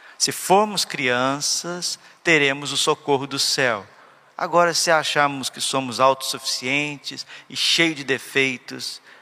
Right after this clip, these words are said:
aí, meu irmãozinho, você vai desanimar com você e vai jogar esse desânimo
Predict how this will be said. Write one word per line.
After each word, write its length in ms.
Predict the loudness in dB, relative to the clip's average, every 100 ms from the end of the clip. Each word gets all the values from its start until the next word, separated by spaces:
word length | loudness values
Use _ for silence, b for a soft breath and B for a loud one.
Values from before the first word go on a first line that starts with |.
| B 0
aí, 320 | 0 0 -2
meu 140 | -2
irmãozinho, 560 | -2 -2 -2 -2 -2 -4
você 320 | 0 0 2
vai 180 | 0 0
desanimar 800 | 0 -4 -4 0 0 0 -4 -12 B B B 2
com 260 | 2 4
você 560 | 0 0 2 2 0 -2 -8
e 80 | -4
vai 180 | 2 2
jogar 280 | 2 2 2
esse 160 | 2 -4
desânimo 640 | -4 0 0 0 -4